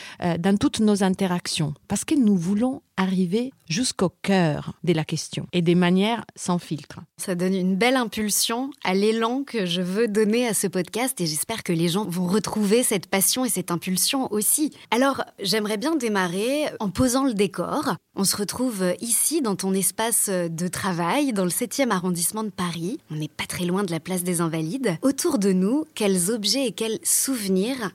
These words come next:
Speaker 2: as-tu rapportés de l'Italie ?
Speaker 1: Alors, dans cet espace ou pas très loin, il y a mes enfants qui sont franco-italiens pour mon conjoint, mais pour moi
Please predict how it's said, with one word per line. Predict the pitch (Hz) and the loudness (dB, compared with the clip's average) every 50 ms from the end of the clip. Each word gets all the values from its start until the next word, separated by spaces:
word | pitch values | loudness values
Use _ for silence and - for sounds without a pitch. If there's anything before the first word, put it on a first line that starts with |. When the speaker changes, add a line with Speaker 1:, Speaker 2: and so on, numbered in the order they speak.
| - - | -2 -2
Speaker 2:
as-tu | 175 - - - 226 254 247 220 | -2 -2 -2 -2 -2 -2 -2 -2
rapportés | 180 170 - 190 185 - - - 226 | -2 -2 -2 -4 -6 -4 -4 -4 -2
de | 202 190 | 0 0
l'Italie ? | 160 165 185 - - 165 160 156 160 156 - - - - _ _ | 0 0 -2 -2 -2 0 0 0 -2 -4 -6 -10 -12 -14 _ _
Speaker 1:
Alors, | - 208 202 185 156 139 - - - - - | 0 2 2 2 2 0 -2 -6 -8 -4 0
dans | 196 196 208 | 0 2 2
cet | - 202 190 - 196 | 2 -2 -2 -2 -2
espace | 185 - - - 196 185 180 - - - - - | -4 -2 0 2 2 2 2 0 -2 -6 -4 -6
ou | 165 151 | -6 -2
pas | - 180 175 - | 2 0 0 0
très | - - 202 185 | 0 0 2 2
loin, | 175 196 196 190 175 175 175 - _ _ _ | 4 4 2 2 0 -2 -6 -12 _ _ _
il | 185 180 165 156 | -6 -4 -2 0
y | 165 | 0
a | 160 156 151 - - - | 2 2 0 -2 0 2
mes | 180 180 165 170 | 2 4 4 4
enfants | 151 156 - - - 415 - - - | 2 2 2 0 0 0 -4 -8 -4
qui | - 226 202 | -2 0 0
sont | - - 196 180 170 185 - - | 2 2 0 0 0 -4 -8 -12
franco-italiens | - - 185 170 165 - 175 170 160 - - 170 165 180 190 233 285 330 349 - _ _ _ _ _ _ _ _ _ _ | -6 -2 0 0 2 4 4 4 4 4 2 2 2 4 2 2 0 0 -4 -10 _ _ _ _ _ _ _ _ _ _
pour | - 165 151 | -2 0 2
mon | 156 156 151 | 2 2 2
conjoint, | 151 - 196 214 220 208 247 269 285 294 269 - - | 4 4 4 4 6 6 4 4 4 2 -4 -2 0
mais | 160 151 | 0 0
pour | - - 147 - - | 0 -2 -4 0 2
moi | 160 165 170 170 170 | 2 4 4 2 2